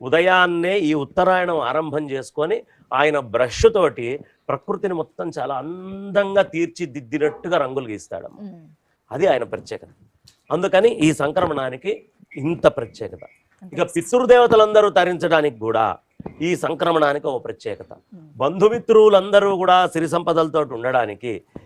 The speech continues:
Speaker 1: ఈ సంక్రమణం అనేది ఒక ప్రత్యేకత.
Speaker 2: మ్మ్.
Speaker 1: అందుకనే ఈ సంక్రమణానికి ఇన్ని రకాల ప్రాధాన్యతలు ఇచ్చి, ఈ సంక్రాంతి అనేటటువంటిది చాలా విశేషంగా మొత్తం యావత్ భారతదేశం అంతా జరుగుతుంది. అందులో ఈ అరవనాట, తెలుగు నాట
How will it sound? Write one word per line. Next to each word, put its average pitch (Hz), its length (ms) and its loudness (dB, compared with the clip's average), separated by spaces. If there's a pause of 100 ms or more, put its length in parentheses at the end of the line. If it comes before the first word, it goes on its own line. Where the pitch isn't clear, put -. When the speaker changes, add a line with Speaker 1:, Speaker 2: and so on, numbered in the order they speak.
(140)
Speaker 1:
ఈ 151 220 0
సంక్రమణం 151 560 -4
అనేది 131 240 -8
ఒక 117 160 -12
ప్రత్యేకత. 95 440 -16 (160)
Speaker 2:
మ్మ్. 143 200 -20 (460)
Speaker 1:
అందుకనే 196 420 2
ఈ 160 40 -4
సంక్రమణానికి 143 840 -4 (240)
ఇన్ని 139 240 -6
రకాల 127 360 -6
ప్రాధాన్యతలు 120 800 -8
ఇచ్చి, 170 320 -14 (320)
ఈ 143 120 -6
సంక్రాంతి 185 760 2
అనేటటువంటిది 131 920 -4 (340)
చాలా 143 160 0
విశేషంగా 156 880 0 (100)
మొత్తం 185 340 -6
యావత్ 151 420 0
భారతదేశం 151 640 2
అంతా 139 200 -6
జరుగుతుంది. 113 540 -6 (400)
అందులో 131 460 0 (360)
ఈ 127 120 -6
అరవనాట, 156 580 2
తెలుగు 160 480 0
నాట 127 480 0